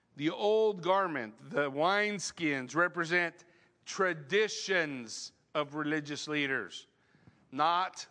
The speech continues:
the Old Testament. The Old Testament has not been cast off, has no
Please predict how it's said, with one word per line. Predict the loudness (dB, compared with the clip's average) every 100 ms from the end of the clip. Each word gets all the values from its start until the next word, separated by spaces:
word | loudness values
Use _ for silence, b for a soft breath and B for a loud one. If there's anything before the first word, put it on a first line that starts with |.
| -2
the | 2
Old | 2 2 -2
Testament. | -2 -2 -2 -2 -2 -4 _ _ _ _ _ _ _ _ _ _ _ _ _ _
The | -4 0
Old | 2 2 2
Testament | 0 0 0 2 0
has | -2
not | 0 0 0 0
been | 2 0 -2
cast | -2 2 2 0 0
off, | 0 0
has | 0 0 -2
no | -4 -2 0 -2 -4